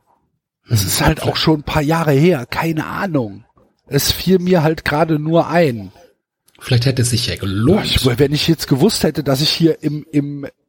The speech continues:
Speaker 1: Detektiv-Podcast dabei sein muss.
Speaker 2: Ich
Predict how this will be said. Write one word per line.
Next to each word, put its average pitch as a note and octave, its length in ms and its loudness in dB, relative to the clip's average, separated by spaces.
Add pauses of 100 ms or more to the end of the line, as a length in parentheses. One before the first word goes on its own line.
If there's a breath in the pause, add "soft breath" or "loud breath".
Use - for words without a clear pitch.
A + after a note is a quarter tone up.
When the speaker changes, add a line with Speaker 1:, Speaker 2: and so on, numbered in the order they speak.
(120)
Speaker 1:
Detektiv-Podcast - 1600 -2 (1160 soft breath)
dabei A#2+ 340 4
sein A2 240 0
muss. G2 480 -8 (640)
Speaker 2:
Ich - 400 -2